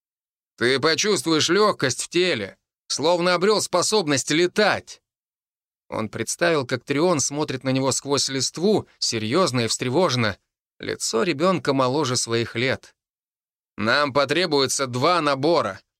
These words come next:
Ты слишком мал для своего возраста». Вен довольно быстро собрал траву, хотя в первый раз набрал так много летучей лозы, что почти улетел. Так бы и случилось, но он запутался в ветках дерева.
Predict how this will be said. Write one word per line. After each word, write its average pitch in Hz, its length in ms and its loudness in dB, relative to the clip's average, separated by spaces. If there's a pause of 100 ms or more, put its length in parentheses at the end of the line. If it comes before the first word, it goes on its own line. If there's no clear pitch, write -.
(160)
Ты 156 120 0
слишком 196 480 0
мал 208 240 2
для 143 140 0
своего 165 340 2
возраста». 117 720 -2 (880)
Вен 151 440 0
довольно 165 400 2
быстро 170 340 0
собрал 156 400 0
траву, 170 480 0 (240)
хотя - 240 -6
в - 100 -18
первый 117 280 -2
раз 113 180 -2
набрал 120 320 -2
так - 220 -4
много 131 320 0
летучей 123 380 -2
лозы, 127 280 2
что - 220 -2
почти - 420 -2
улетел. 180 640 2 (400)
Так 127 260 -2
бы 143 160 2
и 139 40 2
случилось, 156 640 0
но 110 140 -4
он 113 120 -6
запутался 127 600 -2
в 120 60 -8
ветках 127 380 -2
дерева. 120 460 -2